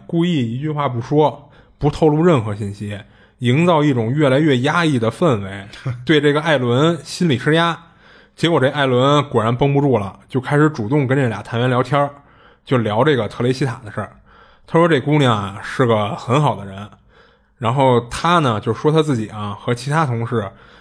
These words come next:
对于特雷西塔的这个遭遇感到非常痛心。他还说自己是特雷西塔最好的朋友之一，还一个劲儿地打包票，说如果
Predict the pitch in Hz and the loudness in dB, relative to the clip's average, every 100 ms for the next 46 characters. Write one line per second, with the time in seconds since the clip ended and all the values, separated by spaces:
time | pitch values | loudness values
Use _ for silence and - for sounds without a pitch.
0 | _ - 139 131 147 - 139 147 175 123 | _ 2 4 4 2 0 0 0 -2 -4
1 | 104 107 120 107 143 156 143 107 95 - | -8 -2 -2 0 2 4 2 0 -4 -10
2 | 101 110 170 127 101 101 92 104 95 - | -12 -4 0 0 -2 -10 -10 -10 -10 -18
3 | - - - _ _ - 170 170 175 175 | -20 -20 -20 _ _ -2 0 2 2 2
4 | 127 104 131 - 135 135 170 135 110 - | -2 -4 -6 -2 0 2 0 -4 -8 -4
5 | 170 113 101 107 - 123 120 127 139 143 | -2 -2 -6 -12 -6 -4 -2 -2 0 0
6 | 135 - _ _ - - - 131 156 143 | -2 -6 _ _ -20 -20 -4 -2 0 2
7 | 175 190 190 120 107 104 107 117 107 120 | 2 4 4 2 0 -8 -8 -6 -4 -4
8 | 98 - _ - _ - 151 160 135 135 | -6 -10 _ -20 _ -6 2 2 2 0
9 | 170 120 104 101 | 0 -2 -4 -8